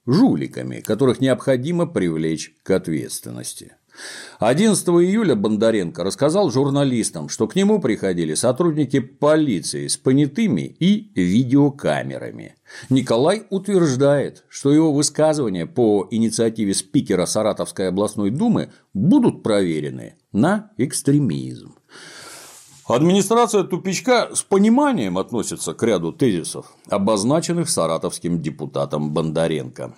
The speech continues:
Однако считает необходимым напомнить, что публичные обвинения в стиле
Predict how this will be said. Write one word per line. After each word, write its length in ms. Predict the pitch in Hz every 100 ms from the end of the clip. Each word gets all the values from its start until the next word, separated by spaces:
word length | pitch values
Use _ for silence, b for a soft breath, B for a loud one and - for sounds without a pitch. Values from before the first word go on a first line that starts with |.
| -
Однако 360 | 120 208 226
считает 560 | 175 - 147 214 196 -
необходимым 960 | 110 95 - 113 131 139 123 98 - -
напомнить, 880 | 92 120 123 - 143 80 60 - _
что 340 | - - 151 139
публичные 800 | - 127 127 160 160 - 120 113
обвинения 880 | 120 107 113 143 185 196 113 80
в 100 | 73
стиле 580 | - - 127 90 73 -